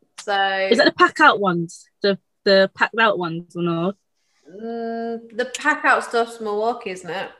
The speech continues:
Speaker 1: I use the, you know, the black and yellow deep boxes, but they've got a
Speaker 2: Yeah.
Speaker 1: tree in the top.
Speaker 2: I haven't seen them.
Speaker 1: Yeah,
Speaker 2: I
Speaker 1: you
Speaker 2: have not seen them, yeah.
Speaker 1: got 'em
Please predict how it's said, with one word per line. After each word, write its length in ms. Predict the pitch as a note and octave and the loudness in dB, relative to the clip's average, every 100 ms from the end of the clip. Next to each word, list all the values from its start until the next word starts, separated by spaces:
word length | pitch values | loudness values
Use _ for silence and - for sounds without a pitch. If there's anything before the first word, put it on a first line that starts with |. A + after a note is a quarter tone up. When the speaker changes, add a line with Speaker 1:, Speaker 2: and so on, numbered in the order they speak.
| - | -2
Speaker 1:
I 160 | G#3+ A3 | 2 2
use 280 | A3+ A3 | 0 -4
the, 100 | G#3+ | -6
you 60 | G#3+ | -4
know, 120 | A3 | -2
the 100 | G#3+ | -4
black 340 | G#3 G#3+ G#3+ A#3+ | -4 -6 -4 -6
and 120 | G#3 | -2
yellow 240 | G#3 G3+ | 0 -2
deep 280 | G3+ G#3+ - | -2 -6 -4
boxes, 540 | F3 - - E3+ F3 - | -8 -8 -8 -6 -6 -8
but 180 | G3 - | -16 -10
they've 140 | G3+ | 0
got 80 | A3 | 4
a 40 | |
Speaker 2:
Yeah. 40 | F3 F3+ | 4 2
Speaker 1:
tree 260 | _ G3+ | _ -18
in 0 | F#3+ | -18
the 120 | - | -4
top. 400 | G#3 E3 - - | -2 -2 -4 0
Speaker 2:
I 60 | C4+ | 2
haven't 160 | F4+ | 2
seen 300 | E4+ C#4 C4 | 0 2 4
them. 160 | F#4+ G#4 - _ _ _ | 6 4 0 _ _ _
Speaker 1:
Yeah, 320 | G3+ G3+ G3+ G#3 | -14 -6 -2 0
Speaker 2:
I 60 | |
Speaker 1:
you 140 | A3+ A3+ | -2 -2
Speaker 2:
have 140 | D#4 | 4
not 220 | D#4 - | 4 4
seen 240 | - A#3 C4+ | 0 2 4
them, 160 | D4+ | 6
yeah. 220 | D4 C4 | 6 6
Speaker 1:
got 0 | |
'em 60 | F#3 | 4